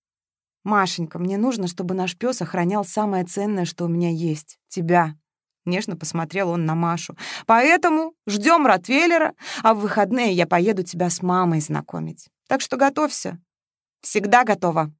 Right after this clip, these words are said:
подскочила Маша, по-пионерски салютуя.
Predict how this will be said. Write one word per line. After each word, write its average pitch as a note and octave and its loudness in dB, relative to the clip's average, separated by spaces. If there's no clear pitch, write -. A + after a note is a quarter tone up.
подскочила F3 -2
Маша, D4 2
по-пионерски F#3 0
салютуя. D#3 -2